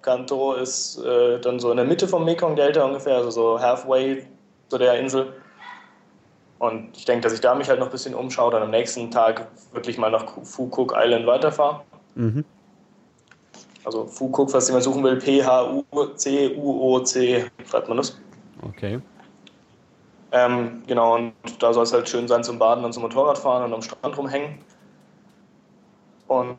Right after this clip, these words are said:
Speaker 1: dann werde ich mich von da aus dann irgendwann in den verbleibenden Wochen aufmachen nach Hanoi,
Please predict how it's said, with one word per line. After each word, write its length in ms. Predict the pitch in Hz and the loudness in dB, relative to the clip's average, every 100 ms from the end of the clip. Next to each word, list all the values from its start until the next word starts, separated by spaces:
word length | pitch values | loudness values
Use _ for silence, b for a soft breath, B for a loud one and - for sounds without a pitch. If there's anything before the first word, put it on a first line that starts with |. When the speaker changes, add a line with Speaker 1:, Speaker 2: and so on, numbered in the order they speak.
| - | -2
Speaker 1:
dann 100 | 120 | 2
werde 120 | 117 | 2
ich 60 | 117 | 2
mich 120 | 113 | -4
von 160 | 120 113 | -2 2
da 120 | 117 113 | 4 4
aus 240 | 117 117 | 4 2
dann 160 | 117 113 | -2 -4
irgendwann 320 | 113 113 110 | -2 -2 0
in 80 | 110 | -2
den 120 | 110 | -2
verbleibenden 520 | 113 110 110 110 110 _ 113 - _ | 0 4 4 2 -4 _ -18 -18 _
Wochen 240 | 113 113 104 | -2 0 0
aufmachen 460 | 107 113 110 113 | 0 0 -2 -2
nach 180 | 107 104 | -4 -2
Hanoi, 360 | 110 110 131 | 0 2 2